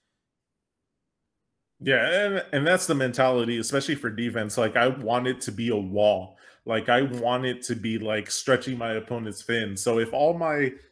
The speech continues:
all my front row is, like, mid three hundred speed,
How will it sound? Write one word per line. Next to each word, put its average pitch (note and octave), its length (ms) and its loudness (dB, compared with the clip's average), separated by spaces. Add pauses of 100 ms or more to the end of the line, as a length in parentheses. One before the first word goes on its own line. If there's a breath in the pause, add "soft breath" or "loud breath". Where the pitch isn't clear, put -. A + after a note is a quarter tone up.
(320)
all C3 160 4
my D3+ 160 2
front C#3 340 -2
row A#2+ 320 4
is, G#2+ 240 -2
like, G#2 320 -4 (260)
mid B2 480 4
three A#2+ 280 0
hundred A2+ 440 -2
speed, A#2 500 -4